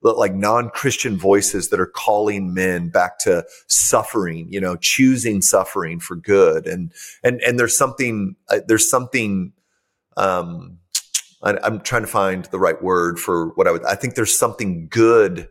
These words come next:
in that, a reminder that,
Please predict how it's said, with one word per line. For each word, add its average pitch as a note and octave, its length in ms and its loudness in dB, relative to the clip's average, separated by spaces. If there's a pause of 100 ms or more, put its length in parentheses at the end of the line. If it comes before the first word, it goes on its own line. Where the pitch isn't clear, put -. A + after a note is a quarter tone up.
(420)
in F2 280 0
that, D#2+ 420 -2
a G2 60 2
reminder F2+ 920 0
that, F2+ 300 2